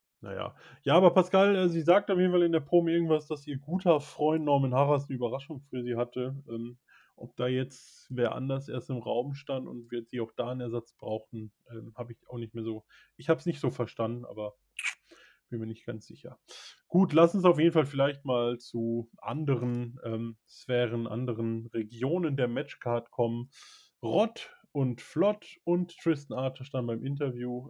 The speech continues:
Ähm, ja, eigentlich war's mehr ein Rott und Flott Interview, die sich wieder darüber beklagten, dass sie die Titel verloren haben, ähm, sprachen auch mit dem Interviewer darüber, ähm, dass man es ja wohl im Boxen zum Beispiel noch nie erlebt hätte,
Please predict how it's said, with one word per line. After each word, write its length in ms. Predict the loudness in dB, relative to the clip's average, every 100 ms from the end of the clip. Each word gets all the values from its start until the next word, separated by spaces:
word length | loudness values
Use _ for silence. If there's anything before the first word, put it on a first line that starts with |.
| -12
Ähm, 520 | -8 -6 -6 -8 -10 _ _ -6
ja, 160 | -4
eigentlich 280 | -2 -4 -2
war's 200 | -2 0
mehr 140 | 0
ein 80 | 0
Rott 220 | -2 -4
und 120 | -6 -8
Flott 240 | -8 -6
Interview, 560 | -8 -6 -8 -10 -14 -16 -18 _ _ _ _ _ _
die 80 | -8
sich 380 | -6 -8 -8 -6
wieder 260 | -2 2 4
darüber 320 | 4 2 0
beklagten, 580 | -2 -2 2 2 2 -6
dass 120 | -6
sie 80 | -14
die 80 | -8
Titel 280 | -4 -2
verloren 420 | -2 -2 -2 0 0
haben, 280 | 0 -2 -6
ähm, 320 | -6 -6 -10 _
sprachen 460 | -16 -4 -2 -2 -4
auch 180 | -4 -4
mit 160 | -2
dem 280 | -2 -2 -4 _ -20 -20 _ -6
Interviewer 500 | -2 -2 0 2 2
darüber, 720 | 0 0 -2 0 0 -4 -10 _
ähm, 420 | -10 -8 -8 -10 -14 _ _
dass 200 | -8 -4
man 120 | -2
es 100 | 0
ja 140 | 0 0
wohl 140 | 0
im 120 | 0
Boxen 380 | -4 -6 -6 -6
zum 140 | -2
Beispiel 240 | -2 -2 -4
noch 180 | -6 -2
nie 260 | -2 -2
erlebt 440 | -4 -2 -2 -4 -4
hätte, 420 | -4 -2 -4